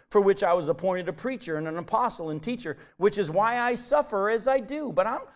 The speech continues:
not ashamed, for I know whom I have believed, and I'm convinced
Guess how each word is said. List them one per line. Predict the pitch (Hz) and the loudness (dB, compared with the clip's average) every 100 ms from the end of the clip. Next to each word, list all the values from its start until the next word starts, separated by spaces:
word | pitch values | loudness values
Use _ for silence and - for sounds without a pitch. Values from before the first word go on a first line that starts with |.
| _ | _
not | 196 180 | 0 0
ashamed, | 147 - 143 190 - - _ _ | 0 -6 -6 -8 -10 -14 _ _
for | 247 247 | 6 6
I | 233 | 4
know | 226 285 330 349 269 | 4 8 8 6 2
whom | - 320 311 277 247 | 0 0 0 -2 0
I | 262 277 285 277 - | 4 6 6 4 2
have | 269 269 277 | 4 4 2
believed, | 285 269 285 262 139 - _ _ _ _ | -2 -4 -4 -4 -8 -12 _ _ _ _
and | 202 254 | 0 4
I'm | 294 262 | 2 2
convinced | 247 226 165 285 302 - - - | 0 0 2 0 0 -4 -12 -20